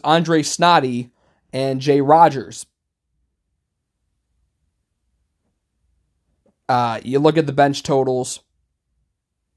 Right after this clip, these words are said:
Thirty-six combined points from Saint John's bench. Nineteen from Central Connecticut. So the Red Storm are now three and oh.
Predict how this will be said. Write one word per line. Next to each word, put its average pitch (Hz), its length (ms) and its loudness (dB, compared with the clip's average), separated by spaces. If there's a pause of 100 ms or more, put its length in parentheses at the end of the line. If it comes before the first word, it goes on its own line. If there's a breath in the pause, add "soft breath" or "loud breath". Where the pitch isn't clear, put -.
(2750)
Thirty-six 202 500 4
combined 160 320 2
points 160 240 0
from 151 140 -6
Saint 147 200 -2
John's 143 300 2
bench. 131 420 -6 (3000)
Nineteen 175 720 0
from 147 280 0
Central 151 320 -2
Connecticut. 143 520 -2
So 139 100 -2
the 131 80 -2
Red 156 180 2
Storm 165 300 2
are 147 80 2
now 139 160 0
three 139 340 -2
and 135 100 0
oh. 120 340 -2